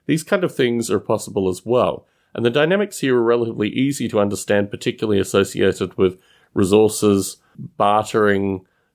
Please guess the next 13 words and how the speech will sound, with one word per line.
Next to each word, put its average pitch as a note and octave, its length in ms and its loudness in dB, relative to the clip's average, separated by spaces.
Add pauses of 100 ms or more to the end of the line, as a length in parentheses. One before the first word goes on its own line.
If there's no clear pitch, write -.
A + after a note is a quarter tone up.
these C3 240 -2
kind A#2+ 200 -2
of G2+ 80 -6
concepts G2+ 560 -2
which G2+ 160 -8
can G#2+ 100 -6
be G2+ 80 0
very G#2+ 320 0
easily G2+ 420 0
implemented F#2+ 640 0
in E2+ 160 -2
board F#2 300 2
games E2+ 480 -4